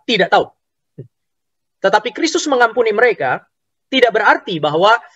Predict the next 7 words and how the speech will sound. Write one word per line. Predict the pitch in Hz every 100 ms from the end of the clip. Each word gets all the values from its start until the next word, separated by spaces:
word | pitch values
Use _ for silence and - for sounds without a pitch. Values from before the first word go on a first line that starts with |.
| -
mereka | 214 240
harus | 202 226 247
terus-menerus | 226 247 233 233 233 247 - -
tinggal | 320 277 196
di | 185 196
dalam | 202 175 160
ketidaktahuan. | 185 175 135 160 185 113